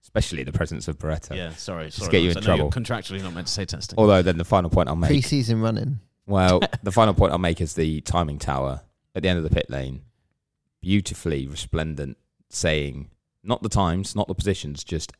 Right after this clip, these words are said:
Speaker 1: F one testing. <laughs> Genuinely. That's what it said on it today.
Speaker 2: I bet, like, I bet the F one people turned up and went, "Ah, come on."
Speaker 1: Yeah, <laughs> exactly. Ah, for f-,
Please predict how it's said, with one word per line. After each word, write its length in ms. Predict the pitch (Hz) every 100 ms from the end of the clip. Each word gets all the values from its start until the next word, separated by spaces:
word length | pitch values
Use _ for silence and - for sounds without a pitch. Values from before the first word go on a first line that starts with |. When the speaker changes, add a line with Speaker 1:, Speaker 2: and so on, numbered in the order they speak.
| _
Speaker 1:
F 220 | 82 82 -
one 200 | 80 78
testing. 520 | - 80 - 57 - - -
<laughs> 580 | 160 - 381 - - -
Genuinely. 580 | - 131 113 85 - - - -
That's 380 | 151 156 113 131
what 140 | 110
it 140 | 117
said 160 | - 85
on 80 | - -
it 100 | -
today. 280 | 76 71 - _ _ _ - -
Speaker 2:
I 80 |
bet, 180 | 143 170
like, 200 | 143 131
I 60 | 131
bet 140 | 143
the 60 | 135
F 120 | 123
one 80 | 131
people 140 | 110 101
turned 160 | 101
up 80 | 87
and 60 | 95
went, 100 | 90
"Ah, 200 | 120 80 -
come 320 | - 107 92
on." 320 | 78 67 69
Speaker 1:
Yeah, 260 | 90 76 90
<laughs> 0 |
exactly. 480 | 131 101 - 98 85 _ _ _ _
Ah, 100 | 110
for 220 | - -
f-, 420 | 87 - - -